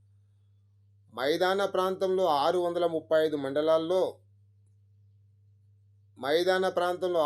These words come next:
ఆరు వందల ముప్పై ఐదు మండలాల్లో ఉన్న ఐదు గిరిజన ఉప తెగలు అరవై ఐదు శాతం మంది ఉన్నారు. ఐదు గిరిజన ఉపకులాల శాతం అరవై ఐదు శాతం అత్యధిక గిరిజన జనాభా ఉన్నది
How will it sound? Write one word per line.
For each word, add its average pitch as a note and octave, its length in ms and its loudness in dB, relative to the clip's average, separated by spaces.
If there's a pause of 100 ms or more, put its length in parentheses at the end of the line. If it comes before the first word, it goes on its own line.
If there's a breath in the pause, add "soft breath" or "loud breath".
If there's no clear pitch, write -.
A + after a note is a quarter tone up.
ఆరు F3 180 0
వందల E3+ 300 0
ముప్పై D#3 260 0
ఐదు D#3 120 2
మండలాల్లో E3 600 0
ఉన్న D#3 140 -4 (180)
ఐదు D#3+ 240 -4 (1120)
గిరిజన F3+ 500 4
ఉప F3 200 -4
తెగలు F#3 280 4 (160)
అరవై D#3 320 4
ఐదు E3 120 2
శాతం D#3 420 0
మంది C#3+ 180 -4
ఉన్నారు. A2+ 260 -6 (2250)
ఐదు F#3+ 400 0 (180)
గిరిజన E3+ 360 2 (200)
ఉపకులాల D#3+ 440 2
శాతం E3 460 0 (1400)
అరవై D#3 440 2
ఐదు D3 200 -4
శాతం D#3 360 -2
అత్యధిక D#3 480 -4 (340)
గిరిజన C#3 320 -4 (100)
జనాభా B2 320 -4
ఉన్నది C3 220 -4